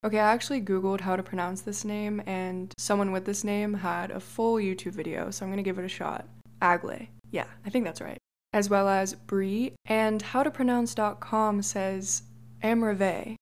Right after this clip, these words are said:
My mind was thinking Ambereve, so hopefully one of the two is correct.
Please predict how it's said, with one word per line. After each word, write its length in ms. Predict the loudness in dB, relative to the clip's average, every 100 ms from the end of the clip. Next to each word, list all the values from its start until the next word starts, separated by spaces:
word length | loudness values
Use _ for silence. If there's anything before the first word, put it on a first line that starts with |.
| -4
My 300 | 4 6 8
mind 420 | 6 4 4 2
was 160 | 2 0
thinking 680 | 0 0 0 -2 -2 -4 -10 -10
Ambereve, 920 | -2 2 4 2 0 -2 -4 -8 -12 -18 -10
so 440 | -6 -2 0 0
hopefully 380 | 0 -2 0 0
one 200 | 2 0
of 60 | -2
the 100 | -6
two 220 | -4 -4
is 140 | -6
correct. 500 | -8 -6 -6 -8 -14